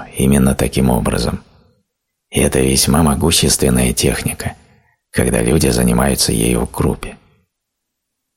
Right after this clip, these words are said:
Через несколько лет вы сами себя удивите. Вы воспримете весомый объём знаний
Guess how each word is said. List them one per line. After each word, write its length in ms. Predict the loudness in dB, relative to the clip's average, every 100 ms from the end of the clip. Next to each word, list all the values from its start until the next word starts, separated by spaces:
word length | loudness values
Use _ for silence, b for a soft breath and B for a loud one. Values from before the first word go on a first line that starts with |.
| _ _ _ _ _ -6
Через 320 | -2 0 2
несколько 520 | 4 2 2 -2 0 2
лет 220 | 2 2
вы 140 | 0
сами 340 | 2 2 2 2
себя 320 | 2 0 0
удивите. 680 | 0 0 -2 -2 -4 -8 -14 _ _ _ _ _ _ _ _
Вы 200 | -4 -2
воспримете 760 | 0 0 -2 0 2 2 2 0
весомый 480 | 2 2 2 2 0
объём 320 | 0 0 0
знаний 560 | 0 2 2 2 0